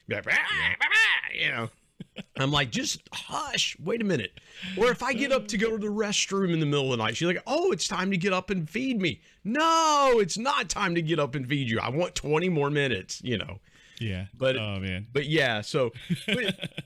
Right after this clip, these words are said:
Speaker 2: <laughs>
Speaker 1: but I, I'm, I'm glad you, I'm glad you made that disclaimer because, again, I, I feel like a lot of people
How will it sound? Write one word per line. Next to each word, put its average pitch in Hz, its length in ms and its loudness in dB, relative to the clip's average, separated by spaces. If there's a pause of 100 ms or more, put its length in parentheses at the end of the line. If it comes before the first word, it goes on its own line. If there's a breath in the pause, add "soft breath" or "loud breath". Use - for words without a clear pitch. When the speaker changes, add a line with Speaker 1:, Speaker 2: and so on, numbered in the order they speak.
Speaker 2:
<laughs> - 280 -18
Speaker 1:
but 220 160 2
I, 196 160 0
I'm, 202 280 0
I'm 202 180 2
glad 240 400 2
you, 196 240 2
I'm 175 160 2
glad 190 420 2
you 175 120 2
made 165 260 2
that 143 160 0
disclaimer 127 560 -2
because, 123 400 0 (180)
again, 180 360 2
I, - 400 -6
I - 20 -4
feel 262 320 -2
like 180 420 0
a 143 120 0
lot 139 400 2
of - 160 -8
people 92 580 -4